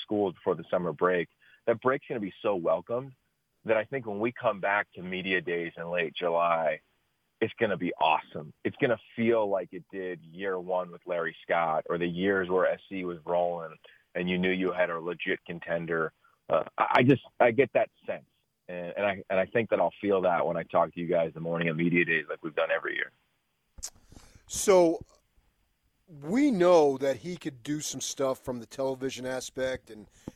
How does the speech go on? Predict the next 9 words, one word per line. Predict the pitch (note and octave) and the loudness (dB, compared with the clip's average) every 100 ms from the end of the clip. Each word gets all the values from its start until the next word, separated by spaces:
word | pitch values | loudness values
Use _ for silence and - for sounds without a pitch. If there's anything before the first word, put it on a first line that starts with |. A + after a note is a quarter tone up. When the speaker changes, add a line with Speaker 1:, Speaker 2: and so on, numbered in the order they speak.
| _ | _
Speaker 2:
and | A#2+ A2+ | -14 -14
negotiating | F#2+ B2+ B2+ - C3+ B2 A#2 | -10 -10 -10 -12 -12 -12 -16
deals | G2 C3 C3 B2+ B2+ A2+ | -14 -10 -8 -6 -8 -12
and | G#2 F#2+ | -18 -20
getting | F#2 B2+ C3 C3 B2+ A#2 _ _ - G#2+ G2+ | -10 -6 -6 -8 -12 -16 _ _ -20 -20 -16
the | A#2 A2+ G#2+ G#2 F#2+ | -16 -16 -16 -18 _
Pac-twelve | - B2 B2 - A#2+ A2+ | -12 -10 -10 -8 -8 -8
network | A2+ A#2+ B2 A#2 | -12 -12 -8 -10
on | A2 | -10